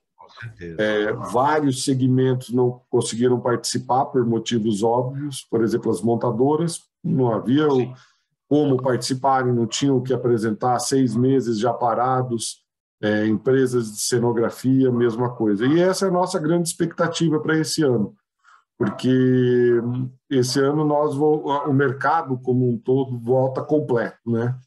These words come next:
Speaker 2: Volta não
Speaker 1: Sim.
Speaker 2: só pra rua, não só pra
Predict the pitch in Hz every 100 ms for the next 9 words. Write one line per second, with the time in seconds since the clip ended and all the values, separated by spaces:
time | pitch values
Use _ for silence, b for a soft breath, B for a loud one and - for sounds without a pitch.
0 | _ _ _ 107 123 120 123 131 165 -
1 | 143 135 131 - 123 165 185 180 _ _
2 | - 127 156 - 151 - 123 107 104